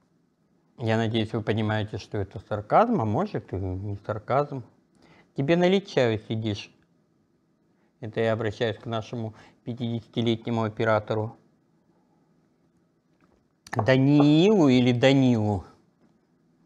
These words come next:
Две «и». Вот никогда не мог понять,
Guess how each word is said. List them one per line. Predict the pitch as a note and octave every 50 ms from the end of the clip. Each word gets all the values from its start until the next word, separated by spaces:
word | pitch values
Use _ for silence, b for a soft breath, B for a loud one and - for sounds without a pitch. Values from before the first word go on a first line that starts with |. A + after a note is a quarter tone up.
| _ -
Две | - A#2 A#2 B2+ D3 F3 G3 G3+ F3
«и». | C3+ A#2+ G2+ - - _ b b b b b b b
Вот | C3 B2 A#2
никогда | - D3 D3 E3 E3+ E3+ D3+
не | C3+ A#2+
мог | A2+ A2+ G#2+ A2+ -
понять, | B2 A2 G#2+ G#2 G#2